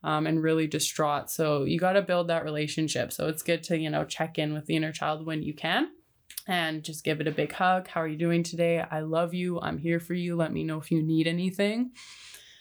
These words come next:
Um, and yeah, excited for tomorrow, excited to take you guys through the, like, deep process of how to do it. Um, 'cause like Melania was saying, like, you know, inner child or inner self,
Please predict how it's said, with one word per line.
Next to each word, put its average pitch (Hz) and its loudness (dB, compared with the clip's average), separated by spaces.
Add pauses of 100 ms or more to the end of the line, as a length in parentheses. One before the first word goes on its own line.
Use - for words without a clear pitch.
(340)
Um, 160 2 (160)
and 165 2
yeah, 196 4
excited 180 2
for 208 0
tomorrow, 180 4
excited 175 0
to 165 4
take 170 0
you 175 0
guys 170 0
through 170 0
the, 160 0 (220)
like, 156 -4
deep 175 0
process 156 0
of 170 0
how 151 0
to 151 -2
do 151 2
it. 247 2 (400)
Um, 160 0
'cause 170 0
like 170 4
Melania 175 0
was 196 2
saying, 185 2
like, 156 0
you 160 2
know, 151 0
inner 165 2
child 165 2
or 160 0
inner 151 -2
self, 185 0